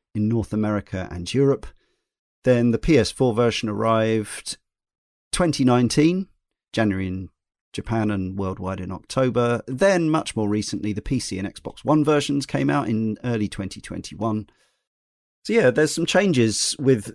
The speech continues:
the, uh, the way that this one plays out. And I guess maybe that's divisive for some fans. Maybe we'll hear.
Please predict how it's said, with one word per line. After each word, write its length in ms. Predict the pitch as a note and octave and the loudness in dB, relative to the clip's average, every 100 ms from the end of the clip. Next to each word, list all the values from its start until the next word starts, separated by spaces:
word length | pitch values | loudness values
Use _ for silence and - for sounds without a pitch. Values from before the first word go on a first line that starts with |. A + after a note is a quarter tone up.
| A2 | -2
the, 800 | C3 B2 A#2+ A#2+ A#2+ A#2 A#2 - - | 0 2 2 0 0 -2 -4 -6 -14
uh, 80 | - | -18
the 140 | - A#2+ | -8 0
way 420 | C3+ B2 A#2 A2+ - | 4 4 2 -2 -8
that 440 | A#2 A#2+ - - - | -8 -8 -8 -12 -8
this 300 | A#2 B2 - | -6 -6 -4
one 280 | A2 G#2+ G#2 | -2 -2 -4
plays 360 | - B2 A2 | -4 -2 2
out. 560 | C#3+ A#2 - - - - _ _ _ _ _ | 2 2 0 -8 -10 -12 _ _ _ _ _
And 140 | A#2 | -4
I 60 | A2+ | -2
guess 280 | A2 B2+ - | 0 -2 0
maybe 440 | B2 A#2+ B2 A#2+ | 0 2 2 0
that's 280 | A2 A2 - | 0 -2 -2
divisive 520 | G#2+ A2+ A#2 - B2+ | -2 0 0 -2 -6
for 180 | - B2 | -4 -6
some 300 | - C3+ C3 | 0 0 0
fans. 520 | - C3 F#3 G#3 - - | 0 -2 -2 -8 -12 -8
Maybe 320 | A2 G#2 G2 | -4 -4 -2
we'll 160 | G#2 | -2
hear. 340 | F#2 G#2+ A2+ | -2 -2 -4